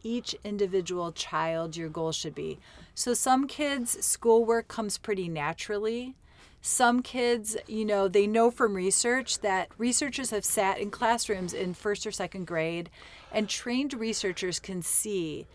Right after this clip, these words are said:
that there's about maybe ten percent of kids or less who are able to hear something,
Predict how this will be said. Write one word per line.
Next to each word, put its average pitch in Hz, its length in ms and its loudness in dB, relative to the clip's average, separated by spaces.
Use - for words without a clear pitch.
that 208 180 0
there's 220 200 4
about 190 440 2
maybe 233 500 0
ten 214 300 -6
percent 180 340 -4
of 165 100 -10
kids 165 300 -4
or 156 140 -2
less 147 560 -2
who 254 300 0
are 214 160 4
able 240 360 0
to 180 280 -2
hear 262 420 -6
something, 233 720 0